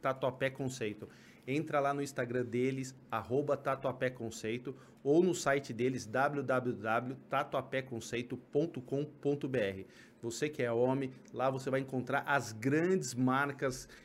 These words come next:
é, internacionais. Nike, Adidas, Calvin Klein, Diesel, John Joe, entre outras. Então não perca seu tempo, você que é homem, quer ficar na estica, entra lá no Instagram deles,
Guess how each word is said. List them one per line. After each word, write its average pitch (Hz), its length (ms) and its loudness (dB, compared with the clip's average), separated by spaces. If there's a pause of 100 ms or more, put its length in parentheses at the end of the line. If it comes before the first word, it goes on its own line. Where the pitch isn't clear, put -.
(120)
é, 131 460 4 (260)
internacionais. 135 840 0 (480)
Nike, 143 520 4 (140)
Adidas, 123 720 4 (240)
Calvin 135 400 2
Klein, 120 400 -2 (320)
Diesel, 127 640 0 (280)
John 143 360 4
Joe, 135 340 4 (280)
entre 151 540 0
outras. 117 580 6 (220)
Então 139 120 0
não 160 300 0
perca 151 460 0
seu 131 180 -4
tempo, 131 340 -2
você 117 300 -4
que 139 160 -4
é 117 60 0
homem, 123 280 0
quer 123 200 -4
ficar 120 280 -4
na 120 120 -4
estica, 151 580 -4 (300)
entra 147 320 2
lá 139 120 2
no 139 120 0
Instagram 127 400 0
deles, 131 420 0